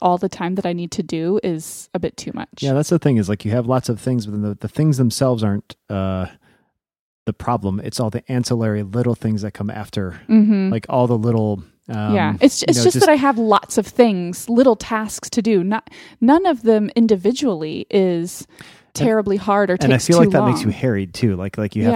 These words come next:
Speaker 2: to be
Speaker 1: Yeah.
Speaker 2: thinking about these little nitpicky things with
Speaker 1: Right.
Speaker 2: each of your major, like, you know,
Speaker 1: Yes.
Speaker 2: stuff that you want to do, need to do to keep all of your,
Speaker 1: Mm-hmm.
Speaker 2: um, projects going, but
Speaker 1: Right.
Speaker 2: all of them add up to, like, you've got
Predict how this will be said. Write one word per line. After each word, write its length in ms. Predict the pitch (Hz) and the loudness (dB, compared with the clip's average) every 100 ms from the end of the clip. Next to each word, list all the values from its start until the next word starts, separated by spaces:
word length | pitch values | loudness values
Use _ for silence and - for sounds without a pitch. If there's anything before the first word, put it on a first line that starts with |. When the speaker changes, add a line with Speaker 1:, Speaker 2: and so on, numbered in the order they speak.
| 190 | 0
Speaker 2:
to 40 | |
be 40 | 110 | -2
Speaker 1:
Yeah. 20 | |
Speaker 2:
thinking 200 | 113 110 | -2 0
about 160 | 107 95 | -2 -2
these 260 | 107 95 | -4 -2
little 220 | 110 135 127 | 2 4 4
nitpicky 460 | 123 - 127 117 | 2 0 -4 -4
things 280 | - 120 107 | 0 0 2
with 60 | 104 | 0
Speaker 1:
Right. 160 | 175 | 0
Speaker 2:
each 140 | 131 131 | -2 -2
of 100 | 113 | 0
your 100 | 110 | 2
major, 340 | 104 107 101 | 2 0 -4
like, 320 | 104 104 - - | -4 -6 -8 -12
you 80 | 120 | -6
know, 60 | 123 | -4
Speaker 1:
Yes. 400 | - 226 - - _ _ _ | -4 -8 -16 -20 _ _ _
Speaker 2:
stuff 240 | - 190 - | -2 0 2
that 120 | 156 | 0
you 240 | 139 123 - 101 - _ - | 0 0 -4 -20 -20 _ -2
want 200 | 120 120 | 0 0
to 60 | |
do, 200 | 113 113 | 0 0
need 180 | 110 113 | 0 -4
to 80 | - | -4
do 140 | 117 | -2
to 80 | 110 | -2
keep 220 | 104 113 | -2 -4
all 180 | 101 101 | -2 -4
of 100 | 101 | -2
your, 300 | 98 98 95 | -2 0 -2
Speaker 1:
Mm-hmm. 360 | 196 196 95 104 | -2 -4 -6 -6
Speaker 2:
um, 160 | 98 | -8
projects 440 | 92 - 113 107 - | -6 -2 -2 -4 -6
going, 340 | 107 98 98 | -4 -2 -2
but 180 | 98 98 - | -4 -6 -6
Speaker 1:
Right. 180 | 160 - | -6 -2
Speaker 2:
all 180 | 110 110 | 2 2
of 60 | |
them 100 | 214 107 | 0 -4
add 200 | 104 98 | -6 -4
up 160 | 110 - | -6 -6
to, 520 | - 107 104 104 98 _ _ _ _ _ _ | -2 0 0 0 -2 _ _ _ _ _ _
like, 160 | - 101 | -8 -6
you've 80 | 101 | -6
got 140 | 92 | -8